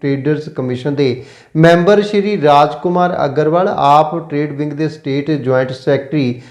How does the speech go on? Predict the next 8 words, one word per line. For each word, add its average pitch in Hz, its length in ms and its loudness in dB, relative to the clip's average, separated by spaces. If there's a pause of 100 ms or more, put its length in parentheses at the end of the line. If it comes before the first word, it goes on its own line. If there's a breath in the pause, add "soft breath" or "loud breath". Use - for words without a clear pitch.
(200 loud breath)
ਪਰਮਪਾਲ 180 580 4
ਸਿੰਘ 190 240 -2
ਬਾਵਾ 160 540 2
ਅਤੇ 160 220 0
ਰਵਿੰਦਰਪਾਲ 135 720 -2
ਸਿੰਘ 135 180 -8 (100)
ਪਾਲੀ 139 300 2
ਦੀ 123 320 -6